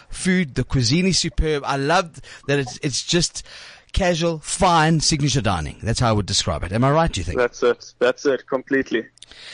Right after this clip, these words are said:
Speaker 1: Jason, we look forward to, to eating there more with you and to see the magic work that you do and what you come out with. Your desserts are, by the way, sick.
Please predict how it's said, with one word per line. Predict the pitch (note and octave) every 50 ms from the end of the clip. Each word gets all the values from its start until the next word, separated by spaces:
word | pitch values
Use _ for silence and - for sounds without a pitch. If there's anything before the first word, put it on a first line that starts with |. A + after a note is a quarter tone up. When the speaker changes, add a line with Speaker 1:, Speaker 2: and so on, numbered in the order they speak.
| - - -
Speaker 1:
Jason, | - F#3 G3+ G3+ - A3 G#3
we | F#3+
look | F3+ E3+ -
forward | G3+ G3+ G3+ F#3+ -
to, | - - G3+ F#3+ F#3 F3+ F3
to | - - F#3 E3+ E3+ E3 D#3 D3+ - - - -
eating | G3 F#3+ - A3 F#3+ F#3
there | F3 F3 F3 E3 - -
more | C3 C3+ D3 E3 F3+ F#3
with | F3+ F3 - -
you | F3 F3 D#3+
and | D3 C3+ B2
to | - -
see | - - F3+
the | C#3+ C#3+
magic | C#3+ D3 D3 C3+ D3+ - -
work | D3 C3
that | - C#3+ B2+ - -
you | A#2
do | A#2 C#3+ D#3
and | C#3+ A#2+
what | A2+ G#2+ -
you | A2+
come | - B2 C3
out | C#3 C#3+
with. | E3 D3 B2+
Your | D#3
desserts | C3+ D#3 D#3+ A#2 C3+ F3 G#3 G#3+ - -
are, | - E3 E3
by | B2+ D#3 D#3 D#3+ D#3+
the | D#3
way, | D3 C#3 C#3
sick. | - - - - - - - - -